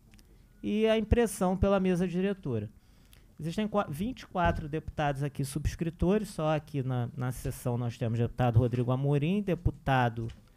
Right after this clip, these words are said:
doutor Serginho acabou de sair, deputado Luiz Paulo, que são signatários desta proposição.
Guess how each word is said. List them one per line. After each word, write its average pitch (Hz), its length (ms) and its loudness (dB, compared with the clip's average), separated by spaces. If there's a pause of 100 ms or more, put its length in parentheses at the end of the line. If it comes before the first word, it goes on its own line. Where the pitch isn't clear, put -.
(160)
doutor 120 280 -4
Serginho 131 420 0
acabou 131 320 2
de 135 80 -4
sair, 160 340 0
deputado 170 460 -2
Luiz 170 260 -2
Paulo, 139 420 2 (920)
que 156 260 -4
são 151 280 -2
signatários 147 880 0 (160)
desta 135 600 -2
proposição. 143 840 4